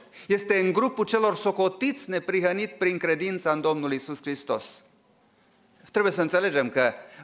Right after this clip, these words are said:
Domnul Iisus Hristos este Cel care face pe oameni drepți. În mod natural, niciunul nu-i drept. Toți suntem nedrepți înainte de Dumnezeu. Toți am păcătuit.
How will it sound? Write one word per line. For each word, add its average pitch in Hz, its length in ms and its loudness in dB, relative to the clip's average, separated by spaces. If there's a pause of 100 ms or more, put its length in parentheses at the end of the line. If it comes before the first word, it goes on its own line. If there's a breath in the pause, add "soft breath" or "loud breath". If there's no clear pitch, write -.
(120)
Domnul 220 320 2
Iisus 190 340 2
Hristos 208 360 0
este 190 260 0
Cel 226 180 0
care 180 480 0
face 214 320 2
pe 190 120 -2
oameni 190 480 4
drepți. 190 640 0 (340 loud breath)
În 190 180 2
mod 240 160 4
natural, 220 460 4
niciunul 262 380 2
nu-i 202 120 2
drept. - 440 -2
Toți 254 180 2
suntem 214 280 0
nedrepți 214 420 2
înainte 160 200 0
de 156 60 -2
Dumnezeu. 240 180 0
Toți 240 120 2
am 214 100 2
păcătuit. 208 540 0